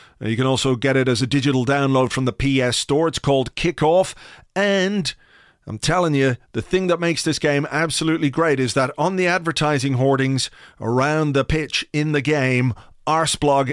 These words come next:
is on one of the, uh, advertising hoardings, or pops up now and again, along with our, uh, podcast buddies at Retro Asylum. And if you like video games, if you like old video games, retro video games,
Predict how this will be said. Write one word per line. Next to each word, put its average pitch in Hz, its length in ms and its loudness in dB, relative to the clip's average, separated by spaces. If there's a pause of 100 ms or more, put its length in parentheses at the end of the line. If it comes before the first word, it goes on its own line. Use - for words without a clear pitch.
is 139 220 2
on 139 240 2
one 135 220 2
of 127 100 0
the, 131 260 2
uh, 127 120 0
advertising 127 680 0
hoardings, 110 480 0
or 120 240 0 (220)
pops 151 260 0
up 143 100 2
now 135 260 2
and 123 60 2
again, 127 400 0 (240)
along 156 380 2
with 143 220 2
our, 139 360 2
uh, 127 300 2
podcast 156 560 -2
buddies 151 400 2 (240)
at 107 160 -4
Retro 139 460 2
Asylum. 123 580 2 (240)
And 120 100 -2
if 135 140 0
you 151 80 4
like 135 180 2
video 143 300 2
games, 135 340 0
if 113 80 -2
you 131 140 2
like 127 180 0
old 135 220 2
video 131 260 2
games, 123 320 0
retro 147 360 0
video 127 340 -2
games, 127 380 -2